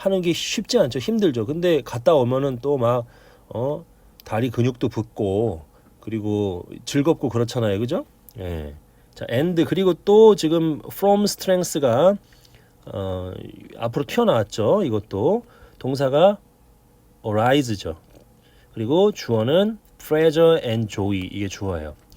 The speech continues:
그리고 그 힘으로부터 기쁨과 즐거움이 나오는 거죠. 예, 되셨죠? 예. 아주 균형이 잘 잡혀 있는 문장이고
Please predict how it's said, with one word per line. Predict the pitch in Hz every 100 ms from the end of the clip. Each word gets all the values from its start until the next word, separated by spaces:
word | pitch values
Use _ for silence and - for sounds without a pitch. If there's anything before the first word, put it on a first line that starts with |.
| - - - -
그리고 | 160 196
그 | - - 165 233
힘으로부터 | 254 - 262 262 226 175 - 190 247 - _ _ _ - _ -
기쁨과 | 135 - 175 165 156
즐거움이 | 147 - 123 131 131 117 131 202 240 _ _ _ _ - _
나오는 | - 98 107 90
거죠. | - - - _ _ _ _ _ _ _ - - - _ -
예, | 87 82
되셨죠? | 85 127 117 87 117 190 226 - -
예. | 95 82 76 78 - - - - _ - - -
아주 | 110 123 131
균형이 | - 147 156
잘 | 123 107
잡혀 | 123 120 127
있는 | 113
문장이고 | 101 90 95 87 80 82 117 196